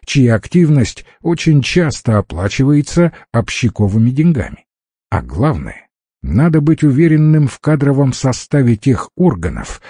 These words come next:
которые доводится возглавлять. Излишне говорить,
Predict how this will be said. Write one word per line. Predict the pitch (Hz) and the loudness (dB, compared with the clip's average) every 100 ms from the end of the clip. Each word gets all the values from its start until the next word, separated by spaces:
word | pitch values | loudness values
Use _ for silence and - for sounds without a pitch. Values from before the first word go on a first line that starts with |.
| - _ | -20 _
которые | 76 - 190 185 | -8 0 2 4
доводится | 147 143 113 110 113 - 147 | 2 2 2 0 -2 -2 -2
возглавлять. | 143 135 165 156 117 - - _ _ _ _ - | -2 -2 -2 -2 -6 -10 -20 _ _ _ _ -4
Излишне | 127 107 131 202 - 151 | -2 0 2 2 2 -2
говорить, | 127 139 135 151 - - | 0 0 2 0 -2 -10